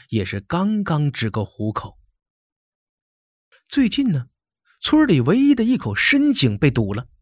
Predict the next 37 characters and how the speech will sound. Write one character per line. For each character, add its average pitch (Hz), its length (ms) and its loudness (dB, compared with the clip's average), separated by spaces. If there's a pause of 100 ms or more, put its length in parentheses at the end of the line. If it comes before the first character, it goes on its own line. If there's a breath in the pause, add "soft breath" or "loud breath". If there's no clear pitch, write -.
(640)
村 147 260 4
民 139 220 4
的 127 80 2
吃 294 340 4
水 147 180 4
问 131 200 2
题 117 220 0 (160 loud breath)
成 135 180 -2
了 101 140 -2
燃 113 260 2
眉 123 300 2
之 117 280 -4
急 104 180 -4
的 101 100 -6
大 - 320 -6
事。 - 240 -6 (1080)
于 147 160 8
是 151 140 4
村 143 260 4
里 120 180 2 (120 loud breath)
以 139 160 6
解 123 200 2
决 110 140 -2
吃 277 340 2
水 139 200 2
问 147 240 2
题 - 120 -2
为 147 180 4
由， 127 300 0 (280)
直 269 260 4
接 247 140 0
向 202 160 0
省 196 340 0
里 185 140 2
打 127 180 0
报 135 160 2
告， 131 280 2